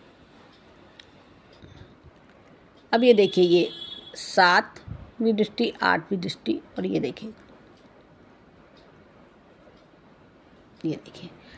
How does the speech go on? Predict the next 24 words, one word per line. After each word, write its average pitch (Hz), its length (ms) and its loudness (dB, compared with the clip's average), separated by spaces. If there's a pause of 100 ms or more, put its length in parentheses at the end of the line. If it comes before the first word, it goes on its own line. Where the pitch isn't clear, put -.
(140)
अब 254 160 6
इनका 294 260 8 (180)
जो 254 200 2
क्वेश्चन 240 360 4
था 247 140 6
कि 269 120 4
मैरिड 214 340 4
लाइफ 196 280 4
को 202 60 2
लेके 190 260 0
क्यों 311 260 10
इनके 285 200 8
मन 220 160 0
में 214 140 0
ऐसा 208 180 0
सवाल 185 340 4
बार - 200 2
बार - 180 0
आता - 220 -4
है, 170 60 -4
क्योंकि 226 340 4
इनके 226 380 6
ना 226 440 2
देखिए 196 400 2